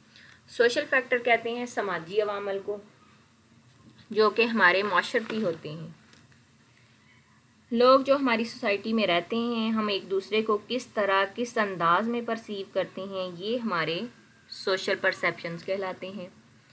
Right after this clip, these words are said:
इनमें पहले नंबर पे आ जाता है social values। Social values भी वो कहते हैं कि every society has its own norms of good and bad, reward and punish।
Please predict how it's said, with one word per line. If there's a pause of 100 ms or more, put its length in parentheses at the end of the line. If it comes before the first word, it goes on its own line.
(580)
इनमें
पहले
नंबर
पे
आ
जाता
है
social
values। (1000)
Social
values
भी
वो
कहते
हैं
कि (120)
every (100)
society
has
its
own
norms (500)
of
good
and
bad, (360)
reward
and
punish।